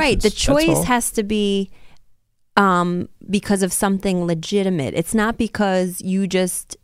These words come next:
Speaker 1: don't use birth control. It shouldn't be a form of birth control, but
Speaker 2: Right.
Speaker 1: we should
Speaker 2: That's
Speaker 1: use
Speaker 2: all.
Speaker 1: it when it really needs to be used. And, and nobody should say that you can't do that, especially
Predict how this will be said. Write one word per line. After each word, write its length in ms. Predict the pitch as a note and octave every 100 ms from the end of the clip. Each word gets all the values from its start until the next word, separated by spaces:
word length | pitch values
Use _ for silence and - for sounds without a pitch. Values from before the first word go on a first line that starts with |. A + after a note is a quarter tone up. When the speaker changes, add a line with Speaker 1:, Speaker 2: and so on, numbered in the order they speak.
| -
Speaker 1:
don't 260 | F3+ F3 -
use 180 | E3+ -
birth 260 | D#3 A3+
control. 600 | - F3 D#3+ D3 D#3+ F#3+ -
It 80 | G3+
shouldn't 280 | C4+ C4
be 100 | B3+
a 80 | A3
form 260 | - G#3 G3
of 180 | D#3+ -
birth 220 | G3 -
control, 480 | G3+ F3 D3 D3 F#3+ _ - -
but 140 | A3
Speaker 2:
Right. 160 | G#3 - _ -
Speaker 1:
we 120 | G#3+
should 220 | - G3+
Speaker 2:
That's 160 | F3+ G#3+
Speaker 1:
use 120 | G#3+
Speaker 2:
all. 80 | G3+
Speaker 1:
it 160 | G3+ - _ _ _ _ _
when 160 | G3+ G3+
it 80 |
really 320 | A#2+ G3+ G#3 G#3+
needs 260 | F#3+ F#3 -
to 80 |
be 160 | G3+ G3+
used. 460 | C4 D#4 A#2+ D#3 -
And, 280 | F#3 F#3 - -
and 180 | F#3 G3
nobody 300 | A3 C4+ B3+
should 200 | A3 F#3+
say 380 | - F#3 F3
that 180 | E3+ E3+
you 120 | - F#3
can't 320 | G#3+ G3+ G3
do 100 | C#4+
that, 160 | F3 C#3+
especially 480 | - B3+ - C#4